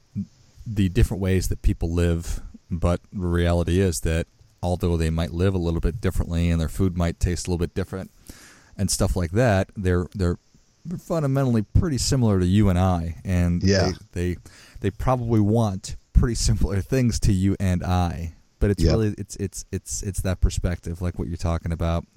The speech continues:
Speaker 1: We're, we're in bubbles. Um, and these days, it's like we're on the internet just seeking confirmation for what we think and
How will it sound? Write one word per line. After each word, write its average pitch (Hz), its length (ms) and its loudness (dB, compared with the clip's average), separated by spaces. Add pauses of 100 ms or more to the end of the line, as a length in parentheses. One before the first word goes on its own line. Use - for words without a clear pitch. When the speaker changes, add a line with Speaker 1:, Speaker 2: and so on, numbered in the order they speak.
Speaker 1:
We're, 85 220 -6
we're 85 160 -4
in 92 100 2
bubbles. 87 600 0 (840)
Um, 78 480 0 (160)
and 92 160 2
these 90 160 2
days, 85 580 -2 (360)
it's - 100 -14
like 82 180 -4
we're 87 140 0
on 85 60 4
the 87 80 -2
internet 87 500 2
just - 260 -2 (140)
seeking 92 400 -2
confirmation 87 680 0
for - 160 -2
what 85 180 0
we 92 120 0
think 85 440 0
and 82 400 -4